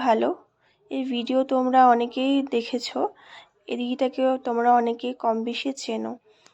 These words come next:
এই দিদিটা অনেকদিন থেকে ভিডিও বানায়। তাকে অনেকের মুখ থেকে নানা রকম অনেক কথা শুনতে হয়েছে, কিন্তু কেউ খারাপ ভিডিও করলে যে খারাপ হয়ে যায় সেটা না। তো সকালবেলা ঘুম থেকে উঠে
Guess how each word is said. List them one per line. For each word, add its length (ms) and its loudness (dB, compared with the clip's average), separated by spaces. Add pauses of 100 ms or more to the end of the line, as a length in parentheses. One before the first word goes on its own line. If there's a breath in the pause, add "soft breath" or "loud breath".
(240 soft breath)
এই 180 -4
দিদিটা 340 -4
অনেকদিন 280 2 (100)
থেকে 180 -4 (180)
ভিডিও 280 -2 (140)
বানায়। 320 -2 (720 soft breath)
তাকে 280 -2 (240)
অনেকের 340 4
মুখ 160 6 (100)
থেকে 200 -4
নানা 200 4
রকম 180 -2 (100)
অনেক 140 2 (100)
কথা 200 -2 (160)
শুনতে 380 -4
হয়েছে, 420 -4 (720)
কিন্তু 320 -4 (100)
কেউ 120 2 (120)
খারাপ 220 2 (120)
ভিডিও 340 -2
করলে 260 -4
যে 60 2 (120)
খারাপ 300 4
হয়ে 200 -2
যায় 220 2
সেটা 280 -6 (100)
না। 80 -6 (920 soft breath)
তো 40 -2 (120)
সকালবেলা 420 6
ঘুম 120 6 (100)
থেকে 220 0
উঠে 180 0